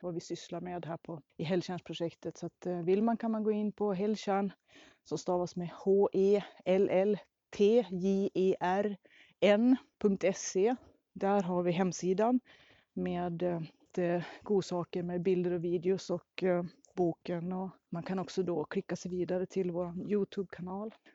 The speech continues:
Så jag håller just nu på med ett litet retrospektivt projekt där, och, eh, försöker lägga ut allt samlat material som jag har sedan alla tidigare år. För att, eh, så stor nytta på min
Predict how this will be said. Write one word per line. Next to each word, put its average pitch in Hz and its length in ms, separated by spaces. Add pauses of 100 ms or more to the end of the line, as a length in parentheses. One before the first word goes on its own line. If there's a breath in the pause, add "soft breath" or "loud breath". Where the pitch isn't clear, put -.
Så - 120
jag 185 40
håller 190 180
just - 160
nu 185 140
på 185 180
med 180 120
ett 180 100
litet 185 280
retrospektivt - 1120
projekt - 460
där, 170 380 (320 loud breath)
och, - 380
eh, 170 240
försöker 180 420
lägga 180 220
ut 170 420 (240 loud breath)
allt 170 320
samlat 175 400
material 175 580 (480 loud breath)
som - 180
jag 156 60
har 180 260
sedan 185 360 (200 loud breath)
alla 190 200
tidigare 233 540
år. 170 280 (540)
För 185 380
att, - 380
eh, 175 260 (400 loud breath)
så - 160
stor 175 220
nytta 170 280
på 175 100
min 185 280